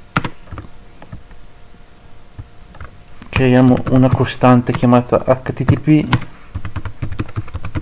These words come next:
require H T T P, punto virgola, poi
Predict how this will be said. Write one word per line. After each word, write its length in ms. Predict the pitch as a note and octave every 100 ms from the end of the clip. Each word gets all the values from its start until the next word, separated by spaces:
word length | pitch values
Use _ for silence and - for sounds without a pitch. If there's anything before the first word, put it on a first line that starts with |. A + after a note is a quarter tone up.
| -
require 840 | - G#2+ A#2 - C3 B2+ A#2+ B2 B2 - - - - - - - - - - - - - - - - -
H 180 | - A#2+ -
T 500 | - G#2+ - - -
T 120 | -
P, 260 | C3+ D3 C#3+ - B2+ - - - - - - - - -
punto 320 | A#2+ A#2+ -
virgola, 540 | C3+ C#3+ C3 C3 C3+ - - - - - - - - - - - - - - - - - - - - - - - - - - - - - - - - - - - - - - - - - - - - - - - -
poi 360 | - G#2+ G2